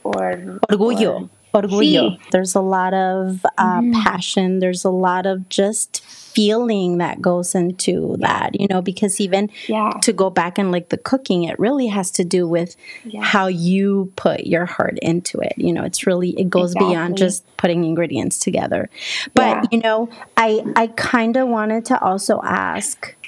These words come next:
Speaker 2: which
Speaker 1: Yes.
Speaker 2: your mom was, was right in asking and in worrying about,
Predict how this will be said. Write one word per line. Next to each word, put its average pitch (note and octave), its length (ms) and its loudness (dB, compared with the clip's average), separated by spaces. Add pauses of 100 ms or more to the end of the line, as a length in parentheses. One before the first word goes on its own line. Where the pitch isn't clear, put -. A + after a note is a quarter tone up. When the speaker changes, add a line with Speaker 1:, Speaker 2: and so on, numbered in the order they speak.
(200)
Speaker 2:
which - 460 -2 (120)
Speaker 1:
Yes. - 240 -6 (240)
Speaker 2:
your F#3+ 140 2
mom E3+ 240 0
was, G3+ 340 -2
was E3 460 0
right E3+ 260 2
in A#3 140 0
asking F3+ 640 0
and A3+ 140 0
in F#3 140 0
worrying E3 360 0
about, B3+ 320 0